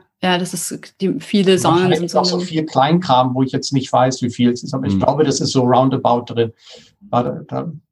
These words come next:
Speaker 2: da drin. Aber leider ist es wahrscheinlich jetzt schon teurer, weil man, ähm, ich jetzt neulich gesehen habe, dass die Sauna, die ich gekauft habe, inzwischen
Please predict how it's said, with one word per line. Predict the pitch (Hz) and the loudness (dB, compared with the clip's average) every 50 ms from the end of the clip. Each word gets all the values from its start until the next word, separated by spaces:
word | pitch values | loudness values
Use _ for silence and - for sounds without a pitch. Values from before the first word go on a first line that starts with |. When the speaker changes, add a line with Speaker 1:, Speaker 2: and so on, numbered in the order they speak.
| _ _ _ | _ _ _
Speaker 2:
da | - 123 | -6 -4
drin. | 123 127 123 127 | 0 0 0 2
Aber | 143 135 135 | 2 2 2
leider | 131 135 143 165 175 180 175 - 170 | 4 4 4 4 4 2 2 0 -4
ist | - - - - - | -6 -6 -8 -10 -8
es | - | -6
wahrscheinlich | - 156 139 - 143 151 165 - | -4 -2 0 0 0 0 0 0
jetzt | - 156 156 156 | 0 0 -2 -2
schon | - - 165 147 143 | -2 -2 -2 -4 -2
teurer, | - 139 135 156 185 190 175 165 | 0 0 2 2 2 2 2 2
weil | 160 147 151 | 2 0 0
man, | 151 143 143 147 147 139 139 - - - | 2 0 0 0 -2 -4 -6 -8 -6 -2
ähm, | - 131 131 127 127 127 _ _ _ _ - _ - | 0 0 0 -2 -4 -8 _ _ _ _ -20 _ -8
ich | - 120 | -4 -4
jetzt | 143 - - - | -4 -2 -2 0
neulich | 147 139 151 160 165 156 - - _ _ _ _ | 0 2 2 2 0 -2 -6 -14 _ _ _ _
gesehen | - 151 135 123 127 135 135 160 175 170 147 | -6 -4 -2 0 2 2 4 4 4 4 4
habe, | 165 165 156 156 139 | 4 2 2 0 -2
dass | 123 123 - - | -6 -6 -8 -4
die | - 156 175 | -2 -2 0
Sauna, | 185 170 156 160 160 156 139 | 2 4 4 4 2 0 -2
die | - 160 | -2 -4
ich | - 180 - | -6 -6 -4
gekauft | - - 175 - 151 156 175 180 - - | -2 -2 0 2 2 2 2 2 -2 -2
habe, | 123 120 127 127 139 | 0 2 2 0 0
inzwischen | 135 - 135 - - 143 160 165 - 175 170 165 160 | -4 -6 -8 -8 -6 -4 -4 -2 2 2 0 0 0